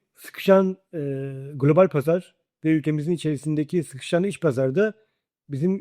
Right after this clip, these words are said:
üyelerimizin yeni pazarlara mutlak ihtiyacı var. Üretim, yapacağımız üretimle satabileceğimiz yeni bir pazara ulaşınca tabii ki orada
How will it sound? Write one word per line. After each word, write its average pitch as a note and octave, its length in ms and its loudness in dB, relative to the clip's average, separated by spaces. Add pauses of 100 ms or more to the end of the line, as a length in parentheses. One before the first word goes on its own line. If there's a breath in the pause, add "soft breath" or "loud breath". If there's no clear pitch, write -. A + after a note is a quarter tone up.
üyelerimizin E3+ 720 4 (400)
yeni D#3 200 2
pazarlara D#3 500 2
mutlak D#3+ 300 -2
ihtiyacı E3+ 380 2
var. G#2 220 -8 (340)
Üretim, E3+ 540 0 (100)
yapacağımız D#3 500 2
üretimle D#3+ 420 0
satabileceğimiz C#3+ 640 -2
yeni D#3 160 2
bir F3+ 100 0
pazara C#3+ 460 -2 (140)
ulaşınca E3 540 0 (320)
tabii F3 200 0
ki A3 200 0 (280)
orada F#3+ 440 2